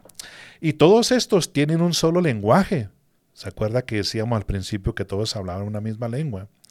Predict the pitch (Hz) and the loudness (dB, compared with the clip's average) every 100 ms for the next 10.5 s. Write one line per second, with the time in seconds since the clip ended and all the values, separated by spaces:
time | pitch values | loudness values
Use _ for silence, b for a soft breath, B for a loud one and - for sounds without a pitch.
0 | B B B B B 143 131 135 - 202 | B B B B B 0 2 2 2 4
1 | 185 135 - 120 139 190 123 101 165 180 | 4 2 2 2 4 4 4 4 4 4
2 | 107 - b b b b b 165 147 113 | 0 -6 b b b b b 4 6 6
3 | 117 190 220 175 107 98 120 156 131 - | 8 8 8 6 4 4 4 4 0 -2
4 | 113 123 135 147 101 110 - 110 104 - | 0 2 4 4 2 -2 -2 -2 -2 -2
5 | 107 110 135 131 - 87 107 107 170 185 | -2 2 2 2 -2 -2 -2 2 2 2
6 | - b b b b b _ - 90 160 | -4 b b b b b _ -10 0 2
7 | 170 123 127 143 165 170 147 131 139 160 | 4 2 0 -2 2 2 4 2 2 2
8 | 139 160 139 - 110 127 127 - 92 110 | 2 2 0 0 2 2 0 -2 0 0
9 | 95 101 - B B B B B - 101 | 0 -4 -6 B B B B B -4 4
10 | 127 180 113 76 | 8 8 6 -2